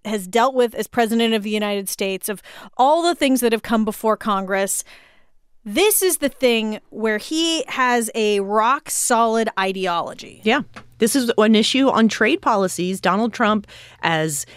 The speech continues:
Speaker 2: a real estate developer, as a presidential candidate, as a reality T V star, and now as president, has always been consistent in his views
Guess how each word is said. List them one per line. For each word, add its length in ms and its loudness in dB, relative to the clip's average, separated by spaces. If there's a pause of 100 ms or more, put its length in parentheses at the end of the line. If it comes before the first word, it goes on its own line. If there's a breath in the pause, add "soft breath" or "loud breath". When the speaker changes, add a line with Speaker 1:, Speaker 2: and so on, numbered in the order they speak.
(120)
Speaker 2:
a 60 -2
real 240 4
estate 300 2
developer, 500 2
as 140 0
a 80 0
presidential 500 0
candidate, 640 0
as 200 -2
a 180 -2
reality 500 2
T 160 0
V 120 0
star, 360 2
and 100 0
now 160 2
as 100 -2
president, 540 -2
has 300 -2
always 440 4
been 160 2
consistent 640 -2
in 140 -4
his 180 -2
views 460 2